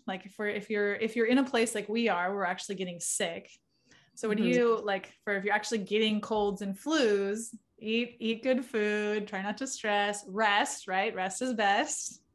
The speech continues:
Speaker 2: Yes.
Speaker 1: Drink
Speaker 2: Rest
Speaker 1: lots
Speaker 2: is
Speaker 1: of
Speaker 2: best.
Speaker 1: waters, <laughs> like, water and fluids,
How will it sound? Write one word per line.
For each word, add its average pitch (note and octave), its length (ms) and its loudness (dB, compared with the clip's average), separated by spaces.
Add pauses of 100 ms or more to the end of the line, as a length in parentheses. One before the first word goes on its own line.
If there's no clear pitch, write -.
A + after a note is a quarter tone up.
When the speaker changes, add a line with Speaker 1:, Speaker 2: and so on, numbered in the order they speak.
(160)
Speaker 2:
Yes. F#3 800 -4 (140)
Speaker 1:
Drink F3 140 0
Speaker 2:
Rest A3 140 2
Speaker 1:
lots A#3 180 2
Speaker 2:
is - 40 -2
Speaker 1:
of D4 60 0
Speaker 2:
best. B3+ 120 4
Speaker 1:
waters, A#3+ 640 4 (100)
<laughs> - 100 0
like, A3 380 4
water G3+ 240 -2
and A#3 160 2
fluids, A3+ 640 -2